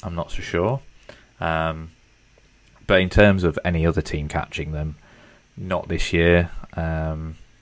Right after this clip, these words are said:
obviously, you've got Chelsea have recruited really well, um, or seemingly really well, but I think similarly to Man City, probably still need another centre-back. I think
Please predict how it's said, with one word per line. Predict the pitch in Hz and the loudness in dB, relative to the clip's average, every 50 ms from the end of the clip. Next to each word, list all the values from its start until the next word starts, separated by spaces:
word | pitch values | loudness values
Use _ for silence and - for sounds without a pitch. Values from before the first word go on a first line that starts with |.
| _ _ _ - | _ _ _ -6
obviously, | 95 82 82 87 - - 85 | -4 -2 0 -2 -2 -2 -2
you've | 80 80 - | -4 -4 -4
got | - 85 78 - | -4 -4 -4 -4
Chelsea | - - 92 82 82 76 - - 78 78 | -2 -2 0 0 0 0 -2 0 0 -2
have | 78 80 | -2 -4
recruited | 80 76 - - 80 78 - 82 82 - - - - _ _ _ _ _ _ _ _ _ _ _ _ _ _ _ _ - | -6 -8 -6 -4 -4 -4 -4 -6 -8 -10 -12 -20 -20 _ _ _ _ _ _ _ _ _ _ _ _ _ _ _ _ -10
really | - - 82 80 76 78 | -6 -4 -2 0 0 0
well, | 76 82 85 92 110 117 113 - - - - - - - | 2 4 4 4 4 2 0 -6 -8 -10 -12 -14 -10 -4
um, | - 85 80 78 78 78 78 78 78 73 | -2 0 2 2 2 2 2 0 0 2
or | 80 80 80 | 2 2 2
seemingly | - - - 101 95 87 85 78 76 76 | 2 2 2 4 4 4 4 4 4 4
really | 76 76 76 76 76 | 4 4 4 4 4
well, | 73 80 78 82 101 98 | 4 4 4 4 4 4
but | - 87 | 2 -2
I | |
think | 87 - 87 80 76 - _ - | -2 -2 -4 -4 -4 -8 _ -20
similarly | - - - - 90 87 80 80 80 78 80 | -14 -6 -2 -2 -2 0 0 -2 -2 -2 -4
to | - - 78 | -4 -4 -4
Man | 78 78 76 76 | -4 -4 -6 -6
City, | - - 85 87 - - 85 - _ _ _ _ _ _ | -6 -6 -4 -4 -4 -8 -8 -12 _ _ _ _ _ _
probably | - - 87 87 82 82 | 4 4 4 4 4 -2
still | 80 - - 82 80 | -6 -4 -6 -4 -4
need | 76 78 76 | -4 -4 -4
another | 80 76 78 76 73 | -4 -4 -4 -4 -4
centre-back. | - - 82 80 80 - - 82 82 85 - - | -4 -2 -4 -4 -4 -4 -6 -6 -6 -6 -8 -12
I | - | -8
think | - 80 80 | -8 -8 -8